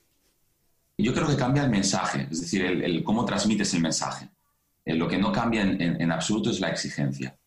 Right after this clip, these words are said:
Y dentro de pista, eh, no, no varía que tengas diecisiete o que tengas treinta años. O sea, se ajusta evidentemente al tipo de perfil de jugador que eres,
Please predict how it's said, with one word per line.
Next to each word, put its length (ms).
Y 100
dentro 340
de 140
pista, 680
eh, 420
no, 180
no 140
varía 420
que 140
tengas 320
diecisiete 640
o 80
que 60
tengas 280
treinta 300
años. 380
O 20
sea, 120
se 100
ajusta 340
evidentemente 680
al 160
tipo 220
de 80
perfil 240
de 60
jugador 320
que 180
eres, 380